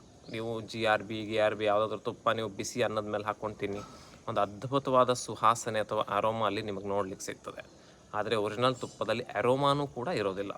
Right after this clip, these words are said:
ಮತ್ತು ಸ್ಟ್ರಾಂಗ್ ಅರೋಮಾ ಇರೋದಿಲ್ಲ. ಬೇರೆ ಮಾರ್ಕೆಟಿಂದ ತಂದಿರುವಂಥ ತುಪ್ಪಗಳಲ್ಲಿ ಅರೋಮಾ ಇರ್ತದೆ, ಅದಕ್ಕೆ ಸ್ಮೆಲ್ ಅಂತಾರೆ. at least ಸ್ಮೆಲ್ ಆದರೂ ಅವರು ಮಿಕ್ಸ್ ಮಾಡೇ ಇರ್ತಾರೆ. ತುಪ್ಪದಲ್ಲಿ ಹೈಯೆಸ್ಟ್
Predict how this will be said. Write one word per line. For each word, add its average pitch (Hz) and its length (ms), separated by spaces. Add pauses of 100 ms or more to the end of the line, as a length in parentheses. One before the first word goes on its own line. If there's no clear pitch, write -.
(140)
ಮತ್ತು 190 280 (280)
ಸ್ಟ್ರಾಂಗ್ 147 580
ಅರೋಮಾ 120 320
ಇರೋದಿಲ್ಲ. - 540
ಬೇರೆ 123 440 (140)
ಮಾರ್ಕೆಟಿಂದ 120 520
ತಂದಿರುವಂಥ 113 600 (360)
ತುಪ್ಪಗಳಲ್ಲಿ 104 520 (520)
ಅರೋಮಾ 131 380
ಇರ್ತದೆ, 98 340
ಅದಕ್ಕೆ 107 300
ಸ್ಮೆಲ್ 113 420
ಅಂತಾರೆ. 98 280
at 104 60
least 131 200 (100)
ಸ್ಮೆಲ್ 110 280
ಆದರೂ 113 220
ಅವರು 110 140
ಮಿಕ್ಸ್ 98 320
ಮಾಡೇ 98 200
ಇರ್ತಾರೆ. - 440 (560)
ತುಪ್ಪದಲ್ಲಿ 147 500
ಹೈಯೆಸ್ಟ್ 143 840